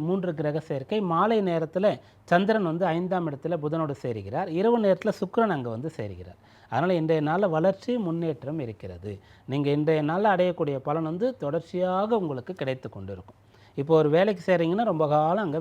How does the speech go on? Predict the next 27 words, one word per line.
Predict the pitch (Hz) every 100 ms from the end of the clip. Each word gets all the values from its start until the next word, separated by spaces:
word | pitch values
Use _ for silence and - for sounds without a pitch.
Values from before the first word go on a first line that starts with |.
| 151
வேலை | 127 120
பார்க்க | 98 - 87
முடியும். | 85 - - - _ -
இப்போ | 151 185
வந்து | 202 196
புதுசா | 190 202 - 233 202
ஒரு | 160 139
வரவு | 139 180 170
உங்களுக்கு | 156 143 139 135
வர | 151 143
ஆரம்பிக்கிறதுனா | 147 139 127 143 214 160
தொடர்ந்து | 151 165 170
வந்து | 131 123 127
கொண்டே | 110 101 117 123
இருக்கும். | 92 - _ - _ - 156
இப்போ | 170 185
வந்து | 190 220
நீங்க | 190 151 131
ஒரு | 120 143
பிசினஸ் | - 190 165
ஆரம்பிக்கிறீங்கன்னா | 151 151 139 123 113 165 208 147
ரொம்ப | 151 117
நல்லா | 107 113 127
போகும். | 92 - _ - - - 135
ஜென்ம | 170 196
சனி | 185 170 160
காலமா | 151 156